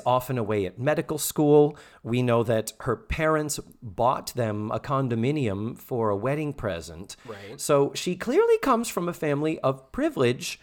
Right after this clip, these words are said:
Speaker 2: Mm-hmm.
Speaker 1: where she has her home purchased and paid for.
Speaker 2: Mm-hmm.
Speaker 1: Her husband is in school, in medical school, so a lot of the emphasis on time is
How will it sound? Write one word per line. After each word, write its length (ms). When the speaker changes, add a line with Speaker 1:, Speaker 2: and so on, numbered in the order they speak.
Speaker 2:
Mm-hmm. 280
Speaker 1:
where 300
she 240
has 220
her 180
home 480
purchased 420
and 160
paid 300
for. 560
Speaker 2:
Mm-hmm. 180
Speaker 1:
Her 140
husband 360
is 140
in 140
school, 580
in 160
medical 320
school, 300
so 200
a 40
lot 240
of 160
the 260
emphasis 640
on 280
time 680
is 440